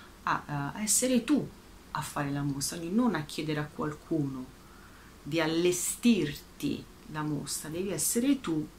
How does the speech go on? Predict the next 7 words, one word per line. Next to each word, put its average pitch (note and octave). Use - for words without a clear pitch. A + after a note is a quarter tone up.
in F3+
grado D3+
ad D3
allestire G3+
una C#3
mostra. -
Questo A3